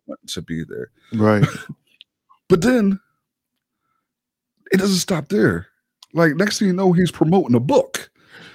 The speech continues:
Speaker 1: where in the book, he's talking about how him and his wife have worked through the issues. And I'm like, "Hold on, time out.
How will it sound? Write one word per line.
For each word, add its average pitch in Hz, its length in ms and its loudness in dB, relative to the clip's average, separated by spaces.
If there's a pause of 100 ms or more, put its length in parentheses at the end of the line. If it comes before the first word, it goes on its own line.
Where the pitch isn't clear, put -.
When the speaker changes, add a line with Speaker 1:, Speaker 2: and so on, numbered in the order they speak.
(160)
Speaker 1:
where 160 340 2
in 208 100 6
the 147 140 0
book, 262 280 -4
he's 160 220 -2
talking 180 380 -2
about 156 380 -2 (560)
how 156 340 -4
him 185 260 2
and 175 80 0
his 135 140 -2
wife 185 320 -2
have 135 260 -4
worked 165 440 -2 (220)
through 208 460 -4 (840)
the - 120 -10 (100)
issues. 95 600 -4
And 175 140 -2
I'm 196 140 -2
like, 156 180 0
"Hold 220 200 -2
on, 170 140 -4
time 294 180 -6
out. 269 220 -6